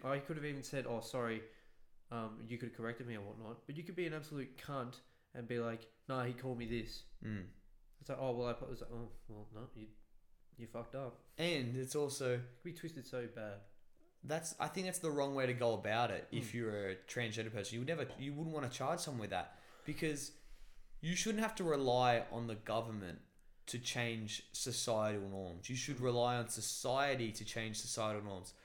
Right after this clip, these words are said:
Speaker 2: So you can't force society to change due to laws. Like, that's forced compliance. Like, you can't, that's just gonna make society hate your little group even more because you're trying to tell us what to do,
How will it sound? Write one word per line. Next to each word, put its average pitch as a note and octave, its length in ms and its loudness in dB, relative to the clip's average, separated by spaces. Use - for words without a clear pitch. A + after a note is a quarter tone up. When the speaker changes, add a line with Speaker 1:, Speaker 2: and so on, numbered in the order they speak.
Speaker 2:
So - 180 -2
you E3 220 2
can't F#3+ 480 2
force D3+ 580 2
society C3 640 4
to A#2+ 140 -6
change A#2 500 0
due A2+ 160 2
to G#2+ 100 2
laws. G#2 600 2
Like, B2 180 4
that's C#3+ 160 2
forced C#3+ 480 0
compliance. A#2 800 -2
Like, C3 220 2
you D#3+ 120 -2
can't, E3 360 4
that's D#3+ 300 6
just F3+ 160 2
gonna F3+ 160 4
make D3 240 6
society C#3 560 6
hate D3+ 420 4
your C#3+ 160 6
little C3 300 4
group C3 320 0
even B2 300 2
more C3 260 6
because B2+ 260 2
you're C#3+ 140 4
trying D3+ 160 0
to C3+ 80 0
tell A#2 220 2
us - 200 0
what E3 140 -4
to F3+ 80 -2
do, G#3 240 2